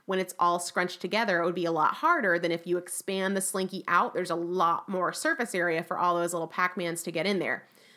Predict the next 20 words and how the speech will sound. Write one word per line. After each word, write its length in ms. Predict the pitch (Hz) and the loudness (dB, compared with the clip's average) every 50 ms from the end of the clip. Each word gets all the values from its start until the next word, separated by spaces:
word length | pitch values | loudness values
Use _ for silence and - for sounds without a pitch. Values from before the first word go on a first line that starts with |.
| - - - - _ _ | -20 -20 -20 -20 _ _
So 320 | - - 311 294 269 - - | -6 -2 -2 -2 -2 -2 -6
why 280 | - 226 269 294 330 381 | -4 0 0 2 2 2
does 160 | 392 381 302 | 2 0 0
that 160 | 330 294 - | 0 -2 0
matter? 420 | 285 294 247 175 107 - - 233 - _ _ _ _ _ _ _ _ _ _ _ _ _ - - - | 0 0 2 2 0 -2 -4 -8 -12 _ _ _ _ _ _ _ _ _ _ _ _ _ -20 -8 -4
The 120 | 202 196 | -2 -2
fact 340 | 190 - 233 262 311 302 - | -2 0 0 0 0 0 -2
that 80 | 320 285 | -2 -2
it's 160 | 277 277 - | -2 -2 -4
this 160 | 247 226 - | -6 -6 -4
long 460 | 196 190 190 190 196 196 196 196 190 | -2 0 2 2 2 2 2 0 0
branch 480 | 185 - 180 180 175 175 175 - - - | 0 0 2 2 2 0 -2 -6 -12 -10
chain 500 | - - 370 339 254 214 196 196 190 190 - _ _ - | -6 -4 -2 0 0 0 0 0 -2 -4 -8 _ _ -2
means 260 | 190 190 190 185 170 | 0 2 2 2 0
that 100 | 185 170 | -2 -4
it's 120 | 165 160 | -4 -6
broken 500 | - - - 202 202 196 - 220 202 202 | -6 -2 0 0 0 0 0 0 -2 0
down 500 | 190 262 311 294 269 226 196 185 185 185 | 0 0 2 2 4 4 2 2 2 0
much 260 | 190 175 - - - - | 0 0 -2 -4 -6 -6
faster, 840 | - 302 339 381 381 370 - - - 185 175 170 175 180 180 | -2 -2 0 0 0 -2 -4 -2 0 2 2 2 2 0 -2